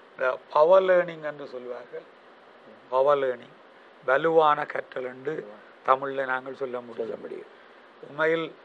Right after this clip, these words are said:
Speaker 1: அஹ், நான் பார்த்தது இந்த மலேசியாவில் இந்த பல்கலைக்கழகத்துக்கு தெரிவு செய்கின்ற மாணவர்களுக்கு இந்த power learning என்று சொல்லி பல்கலைக்கழகத்துக்கு பிரவேசிக்க முன்னம் அவர்கள் ஒரு,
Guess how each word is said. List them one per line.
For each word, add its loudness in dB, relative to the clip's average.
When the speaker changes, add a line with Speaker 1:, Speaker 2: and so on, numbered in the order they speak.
Speaker 1:
அஹ், -4
நான் -2
பார்த்தது 0
இந்த -10
மலேசியாவில் 2
இந்த 0
பல்கலைக்கழகத்துக்கு 2
தெரிவு -4
செய்கின்ற -6
மாணவர்களுக்கு -6
இந்த -8
power 4
learning 2
என்று -6
சொல்லி -8
பல்கலைக்கழகத்துக்கு 0
பிரவேசிக்க -4
முன்னம் -12
அவர்கள் 4
ஒரு, 0